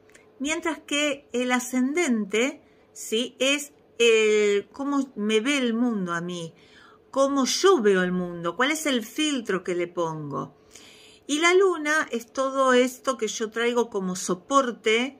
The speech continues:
emocional para poder interpretar tanto al sol como en el ascendente en esta escena que sería la vida. El ascendente en Escorpio, a diferencia del sol, lo que va a hacer es una protección inmediata.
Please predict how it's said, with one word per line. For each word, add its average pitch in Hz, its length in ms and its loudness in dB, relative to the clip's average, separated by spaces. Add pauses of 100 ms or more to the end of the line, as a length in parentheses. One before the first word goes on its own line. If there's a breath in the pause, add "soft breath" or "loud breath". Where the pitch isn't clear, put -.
emocional 233 1080 2
para 185 260 -2
poder 202 280 -2
interpretar 208 600 -4
tanto 208 300 -2
al 185 100 -2
sol 185 240 -4
como 180 220 -8
en 165 80 -10
el 160 120 -8
ascendente 180 800 -8
en 175 80 -12
esta 185 480 0 (480 loud breath)
escena 208 880 4 (240)
que 190 140 -8
sería 180 400 0
la 165 140 0
vida. 147 400 -6 (640 loud breath)
El 254 100 -4
ascendente 330 480 -4
en 349 100 -6
Escorpio, 226 720 -4
a 180 80 -10
diferencia 220 500 -6
del 240 200 -2
sol, 226 400 -2
lo 214 160 -4
que 233 100 -4
va 254 80 -2
a 277 40 -2
hacer 294 200 -6
es 294 180 -8
una 220 200 -4
protección 196 500 -8
inmediata. 170 680 -8